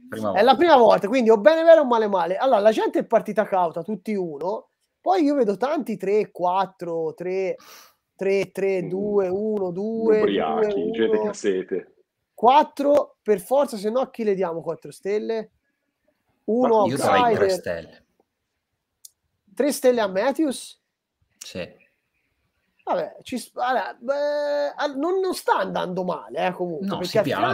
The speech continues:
Speaker 2: Fiandre è andato benino. Eh, alla, all'Amstel comunque è andato benino, ha fatto, ha fatto il Matthews,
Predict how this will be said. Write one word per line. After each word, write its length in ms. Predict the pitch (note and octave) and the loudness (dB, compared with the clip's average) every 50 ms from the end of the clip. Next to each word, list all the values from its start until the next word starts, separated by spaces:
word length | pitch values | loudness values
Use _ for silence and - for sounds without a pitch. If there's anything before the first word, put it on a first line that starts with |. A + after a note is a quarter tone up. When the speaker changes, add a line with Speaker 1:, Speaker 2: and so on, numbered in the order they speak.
| F4+ D#4 | 0 2
Speaker 2:
Fiandre 240 | B3+ B3 A#3 G#3 - | 2 2 2 2 0
è 80 | G#3 | -2
andato 380 | G#3 G#3+ G#3+ A3 A3 G3+ G#3+ G#3 | -2 -2 0 0 0 2 2 2
benino. 520 | G3 G3+ F#3+ F3 D3+ C#3 C3+ - - - - _ _ _ - - - - - - - | 2 0 -2 -2 -6 -8 -14 -16 -18 -20 -20 _ _ _ -20 -20 -20 -20 -20 -14 -8
Eh, 920 | - F#3+ F#3+ F#3+ F#3 F#3 F#3 F#3 F3+ F3+ F3+ F3+ F3+ F3+ F3+ F3+ F3+ F3+ - | -6 -2 0 2 4 4 4 4 2 2 2 0 0 -2 -2 -2 -4 -4 -4
alla, 480 | F#3+ G3+ G#3 G#3 G#3 G#3+ G#3+ G#3+ G#3+ | -2 -2 -2 0 0 2 4 4 4
all'Amstel 680 | A3 A3 A#3 C#4+ E4+ F4+ F4+ C#4+ - - - G#3 F#3+ - | 4 2 2 0 0 0 0 -2 -2 0 0 0 0 0
comunque 560 | - G#3 A3+ D4 D4+ G#3+ - - A3 G3 F3 | -2 -6 -4 -4 -4 -4 -2 -2 -2 -2 -2
è 60 | F#3+ | -4
andato 340 | F#3+ F#3 F#3 F3+ E3+ - F#3+ | -4 -4 -4 -4 -6 -4 -4
benino, 500 | G3+ C#4+ D#4 D4+ C#4+ C4 A3+ A3 B3 C4 | -2 -2 -2 0 -2 -2 0 0 0 0
ha 60 | A#3+ A3 | 0 0
fatto, 280 | - D#4+ D#4 D#4 - | 0 0 0 0 -2
ha 140 | F4 B3 A#3+ | -4 -4 -2
fatto 260 | - - F4 - - | -2 -2 -4 -2 0
il 100 | F4+ D4 | 0 0
Matthews, 680 | C4 E4 D4 F3+ D#3 - - C3+ B2 - - - - | 0 0 -2 -2 -4 -6 -12 -18 -18 -18 -20 -20 -20